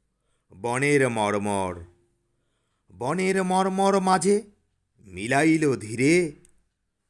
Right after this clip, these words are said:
নিস্তরঙ্গ তটিনীর জনশূন্য তীরে। নিঃশব্দে নামিল আসি সায়াহ্ন ছায়ায়, নিস্তব্ধ গগন প্রান্ত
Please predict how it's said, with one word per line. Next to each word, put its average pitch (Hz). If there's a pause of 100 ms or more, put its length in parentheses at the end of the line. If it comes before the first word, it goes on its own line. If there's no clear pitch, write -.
(320)
নিস্তরঙ্গ 156 (840)
তটিনীর 165
জনশূন্য 147
তীরে। 143 (1200)
নিঃশব্দে 151
নামিল 156
আসি 170 (460)
সায়াহ্ন 185
ছায়ায়, 180 (800)
নিস্তব্ধ 131 (760)
গগন 170
প্রান্ত 175